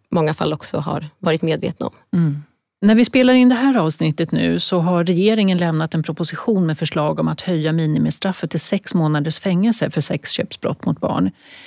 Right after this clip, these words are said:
Speaker 2: Är det tillräckligt? Vad, vad tror ni? Kommer det avskräcka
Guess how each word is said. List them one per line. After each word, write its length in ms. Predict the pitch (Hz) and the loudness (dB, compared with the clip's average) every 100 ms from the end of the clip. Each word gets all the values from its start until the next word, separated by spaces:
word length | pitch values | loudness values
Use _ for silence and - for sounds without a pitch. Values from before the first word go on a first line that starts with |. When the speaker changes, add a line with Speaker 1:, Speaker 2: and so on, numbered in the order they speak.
| - - | -16 -2
Speaker 2:
Är 60 | 190 | -2
det 100 | 208 | -2
tillräckligt? 840 | - 214 214 285 - - 156 - | -4 -2 -2 -2 -4 -4 -4 -4
Vad, 160 | 190 190 | -4 -2
vad 100 | 196 | -2
tror 180 | - 220 | 0 2
ni? 160 | 147 | 2
Kommer 220 | 156 190 185 | 0 0 0
det 60 | |
avskräcka 960 | 214 175 180 247 240 - 196 180 165 | 0 -2 -2 -2 -2 -2 -2 0 -2